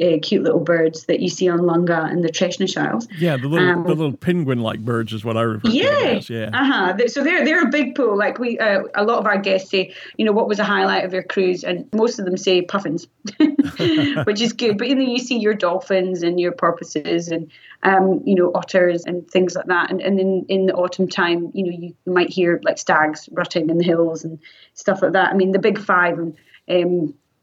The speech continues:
Speaker 1: wildlife in, in, uh, in Scotland you, you normally see. So, um, but yeah, I mean, wildlife is wild, obviously. So,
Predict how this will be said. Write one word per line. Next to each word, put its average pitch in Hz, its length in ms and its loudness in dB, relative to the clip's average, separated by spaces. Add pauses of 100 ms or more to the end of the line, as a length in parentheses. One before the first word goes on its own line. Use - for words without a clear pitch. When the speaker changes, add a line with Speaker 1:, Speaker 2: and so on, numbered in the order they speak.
(160)
Speaker 1:
wildlife 185 640 0
in, 170 180 -4
in, 170 480 -2
uh, 180 40 0
in 165 380 2
Scotland 165 540 0
you, 180 100 -4
you 175 300 -4
normally 170 400 2
see. 175 340 0
So, 196 340 0 (320)
um, 190 640 0 (140)
but 285 120 0
yeah, 392 180 2
I 247 40 4
mean, 233 220 4
wildlife 240 580 0
is 170 380 -4
wild, - 320 0 (100)
obviously. - 480 -4
So, 165 300 -2